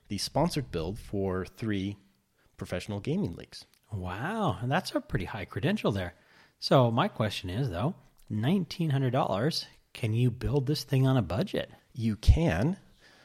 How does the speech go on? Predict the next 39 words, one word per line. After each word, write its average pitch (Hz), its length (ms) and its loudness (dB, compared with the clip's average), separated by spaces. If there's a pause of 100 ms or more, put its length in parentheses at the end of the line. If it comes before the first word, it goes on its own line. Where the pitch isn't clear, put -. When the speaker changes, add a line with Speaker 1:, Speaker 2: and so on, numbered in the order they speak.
(120)
Speaker 1:
The 131 180 4
bottom, 170 680 4 (420)
I 123 100 -2
should 127 160 -2
say, 135 120 4
the, 113 280 4
the 117 100 -2
cheapest 180 340 -2
one 139 120 6
that 120 160 0
you 113 80 -2
can 117 100 0
get 90 280 -4 (340)
is 95 680 -4 (160)
around 107 340 -2
six - 220 -6
hundred 131 220 0
and 113 140 0
fifty - 280 -8
dollars. 117 440 -2 (300)
Speaker 2:
Oh, 127 180 -2
that's 135 160 -8
not 214 160 -4
bad. 120 360 -2
Speaker 1:
That's, 131 160 0
like, 156 120 2
the 123 60 0
base 104 220 2
price. - 320 -10 (420)
That's 123 220 0
gonna 139 220 4
get 120 280 2
you 107 280 4
an 107 100 4
F 127 160 2
M 135 120 4
two 117 500 2
style 104 360 0
motherboard 98 600 -2